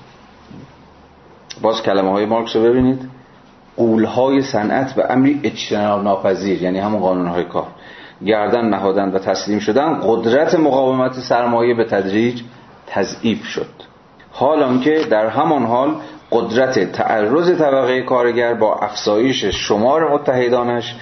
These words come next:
در آن اقشار اجتماعی که مستقیماً به موضوع علاقمند نبودند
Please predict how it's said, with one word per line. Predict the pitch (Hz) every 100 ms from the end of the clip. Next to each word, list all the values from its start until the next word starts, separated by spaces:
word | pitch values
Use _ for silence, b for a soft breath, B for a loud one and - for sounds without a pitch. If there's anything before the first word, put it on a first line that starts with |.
| B B B 95 98
در | 110 113
آن | - -
اقشار | 123 - 131 123
اجتماعی | - 123 - 117 107 107
که | 104
مستقیماً | 104 107 107 - 101 98 110 147
به | 139 110
موضوع | 104 101 95 98
علاقمند | 98 98 95 95 98 95 95 101
نبودند | 107 110 107 104 120 143 160 165 143 175 175